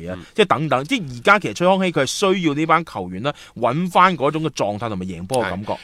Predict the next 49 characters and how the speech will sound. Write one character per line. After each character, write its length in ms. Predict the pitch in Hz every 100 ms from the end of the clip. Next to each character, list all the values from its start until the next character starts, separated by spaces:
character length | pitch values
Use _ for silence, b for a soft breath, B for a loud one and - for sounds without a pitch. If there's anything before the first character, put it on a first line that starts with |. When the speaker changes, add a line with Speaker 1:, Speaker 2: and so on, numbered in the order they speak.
| B
Speaker 2:
噉 100 | 220
啊， 20 | 240
仲 160 | 175
有 180 | 160 160
呢， 180 | 202 190
就 260 | 131 123 123 202
聽 80 |
日 60 | 202
嘅 140 | 135
賽 220 | 135 131 127
事， 320 | 120 113 110 b b b _
呃， 200 | - 95
廣 220 | - 131 190
州 200 | 208 156
嘅 40 |
球 100 | 117
迷 160 | 90 98
好 120 | 110
有 180 | 165 139
可 200 | 135 160
能 100 | 90
迎 140 | 85 87
嚟 80 | 95
阿 60 |
志 220 | 113 -
哥 140 | 240 139
鄭 380 | 139 120 92 95
智 180 | 107 104
最 280 | 120 110
後 100 | 101
一 40 | 117
場， 180 | - 92 _
Speaker 1:
係。 200 | - 113 92
Speaker 2:
作 140 | -
為 140 | 139 104
球 400 | - 104 101 92
員 180 | 92 95 82 - b b b b b -
代 200 | 123 117
表 140 | 147
廣 200 | 165 131
州 100 | 151
恒 140 | 123 80
大 240 | 87 85 85 -
Speaker 1:
嗯。 180 | 101
Speaker 2:
出 140 | 82 151
戰 340 | - 110 95
嘅 240 | 90 90 87
賽 240 | 107 101
事。 260 | - 87